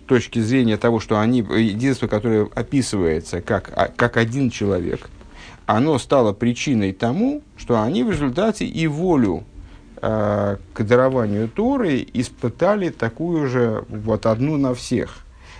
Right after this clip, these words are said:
И поэтому в этом, в этом месте, э, Раши порядок такой выстраивает, как один человек единым сердцем, а не как про египтян. Ну, про египтян, если кому-то захочется повторить и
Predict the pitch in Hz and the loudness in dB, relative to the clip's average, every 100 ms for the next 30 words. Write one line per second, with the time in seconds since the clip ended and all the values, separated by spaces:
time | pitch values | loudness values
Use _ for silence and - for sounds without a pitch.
0 | - 120 117 131 113 107 101 113 107 92 | -8 -2 4 6 4 2 2 2 0 -2
1 | 90 - 101 107 - 92 127 226 - 240 | -6 -4 0 0 0 -2 0 -2 0 0
2 | 226 - - - 95 107 110 147 - 175 | 0 -4 -10 -6 -4 -2 0 -2 -2 -4
3 | - 104 107 131 143 - - - - 117 | -2 0 2 0 -2 -8 -18 -20 -6 -4
4 | 113 95 90 - 95 92 92 90 - - | 0 -2 -2 -4 -2 -2 -2 -4 -10 -20
5 | - - 110 107 110 101 - 101 156 196 | -6 -2 0 0 0 -2 0 0 0 -2
6 | - 107 107 127 139 131 - 92 78 - | -4 -4 -2 0 0 -2 0 -2 -2 -12
7 | - - 123 143 123 123 117 - 107 107 | -12 -6 -2 0 -2 -2 -4 0 0 2
8 | 110 - 87 - 98 123 101 95 92 113 | -2 -2 -6 -4 -8 -8 -6 -6 -6 -6
9 | 104 - 98 95 80 95 95 90 82 - | -6 -8 -8 -6 -4 -6 -6 -10 -12 -10
10 | - 98 90 - - 95 | -2 -2 -2 -10 -10 -8